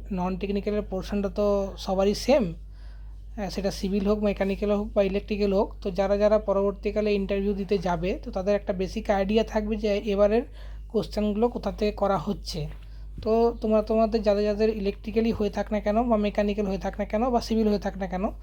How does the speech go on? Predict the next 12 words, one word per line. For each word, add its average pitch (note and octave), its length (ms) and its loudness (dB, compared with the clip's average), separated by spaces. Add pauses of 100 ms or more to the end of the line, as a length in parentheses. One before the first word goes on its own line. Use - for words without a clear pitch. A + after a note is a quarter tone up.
(280)
সবার G3+ 280 4
ক্ষেত্রে G#3+ 280 -4
হেল্পফুল G3+ 380 0
হবে, G3 160 0
যেহেতু G3+ 340 2
ইলেকট্রিক্যালের A3 440 -2
এখন, G#3+ 400 2 (100)
আহ, F#3 120 -2
ইন্টারভিউ F#3+ 480 0
চালু G3+ 340 0
হয়ে G3+ 200 2
গেছে। F3+ 320 -2